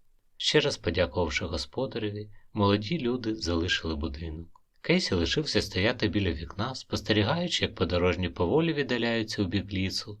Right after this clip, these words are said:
аж поки, не перетворившись на дві далекі крапки, вони зовсім не зникли з поля зору.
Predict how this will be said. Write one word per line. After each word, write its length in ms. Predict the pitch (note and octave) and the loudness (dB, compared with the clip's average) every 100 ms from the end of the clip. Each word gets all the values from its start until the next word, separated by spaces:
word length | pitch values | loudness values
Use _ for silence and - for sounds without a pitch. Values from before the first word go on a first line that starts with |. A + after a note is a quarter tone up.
| - | -4
аж 200 | G2+ - | -2 -2
поки, 420 | - D3+ D3+ - | 2 0 0 -4
не 180 | G#2 F#2 | 0 0
перетворившись 840 | - A2+ G#2+ C3+ C#3+ G3+ - F2+ | 4 2 4 2 4 2 -2 -2
на 100 | F2+ | -2
дві 200 | D#2+ F#3 | 0 0
далекі 400 | D#3+ C#3 C3 - | 4 4 4 -2
крапки, 600 | - A2 G#2+ G#2+ - G2+ - - | 0 4 4 2 -4 -10 -10 -2
вони 240 | F#2 E2+ | 0 2
зовсім 440 | E2 E3 E3+ - | 2 2 2 0
не 100 | E2+ | 0
зникли 440 | E2 D2 F2 - D#2+ | -2 -4 -8 -6 -8
з 80 | - | -6
поля 300 | - D#2+ D#2+ | -4 -4 -2
зору. 320 | D#2 D#2 | -4 -4